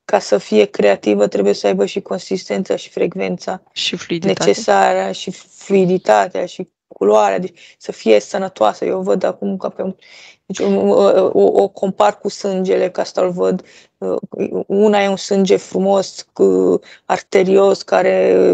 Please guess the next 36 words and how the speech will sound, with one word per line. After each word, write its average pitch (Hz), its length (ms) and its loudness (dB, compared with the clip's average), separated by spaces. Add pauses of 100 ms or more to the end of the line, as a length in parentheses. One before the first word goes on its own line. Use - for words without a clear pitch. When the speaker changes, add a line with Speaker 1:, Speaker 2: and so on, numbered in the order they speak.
Speaker 1:
curge 196 640 2
și 190 560 -2
pompează 185 480 2
Speaker 2:
Deschis 95 200 -2
la - 20 -2
Speaker 1:
și - 120 -6
Speaker 2:
culoare 160 720 0
și 196 140 -2
Speaker 1:
e - 20 4 (140)
fluid 190 80 -8
Speaker 2:
circulă. 202 680 2
Speaker 1:
și, 165 220 -6
Speaker 2:
Mhm. 190 260 -6
Speaker 1:
și 220 140 -4
alta 214 360 2
e 220 60 0
un 202 160 -4
sânge, 202 560 0
e, 202 80 -2 (260)
Speaker 2:
Venos. 202 220 0
Speaker 1:
stagnant, 202 840 0
e, 202 360 6 (1200)
venos 214 600 4
către 269 320 0
cangrenă, 233 760 2
către 208 480 2
deja 208 420 4
care 220 320 2
e 208 440 4
stagnant, 202 800 -2
e 196 160 -2
închis, 196 500 -2
nu 196 100 0
mai 202 200 0
circulă, 202 540 0
nu, 202 360 0